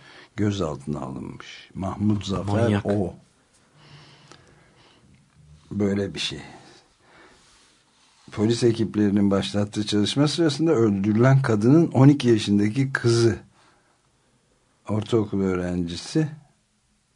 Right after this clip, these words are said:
Speaker 1: annesinin odasından gürültü duyduğunu ve uyandığını, bu sırada içeriden çıkan kendisini okula taşıyan servis sürücüsünü görünce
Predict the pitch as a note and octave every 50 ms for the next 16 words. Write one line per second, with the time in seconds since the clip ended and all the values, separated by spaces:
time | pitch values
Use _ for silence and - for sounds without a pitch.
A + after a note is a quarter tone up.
0 | _ _ _ _ _ _ _ _ _ _ _ _ _ _ _ - - G#2+ A#2 A#2
1 | A2 G#2+ - - G2 G2+ G2+ G2+ F#2+ F#2 F#2 F#2+ - F#2 G2+ G#2 G2+ G2 F#2+ G2
2 | G2+ G2+ G2+ G2 - - C3+ B2+ A2+ G#2 F#2+ E2+ F2 F#2+ G#2 A#2 A#2+ A2+ G#2 F#2
3 | F#2 G2 F#2+ G2 F#2 F#2 F#2 G2+ B2 C#3 C3 A#2+ A#2 - - A2 G2+ F#2 F#2 F2+
4 | F#2 - - G2+ G2 F#2+ G2 A2+ A#2 A2+ G#2+ - - - G2+ F2+ F2 E2+ - -
5 | - G2+ G2+ G2+ F#2+ - - G2 G2+ G#2 - F#2+ - - - G#2+ A#2+ B2 B2 -
6 | G#2+ G2+ - - - C#3 D3+ C#3+ - - - G#2+ A2 A2+ A#2+ C3+ C3+ C3+ - -
7 | - - A2+ A2 G#2+ F2+ E2+ F#2 - - F#2 G#2 G#2 F#2 F2 G2+ G2+ A2 C3+ D#3+
8 | F#3 F3 E3+ D#3+ B2 -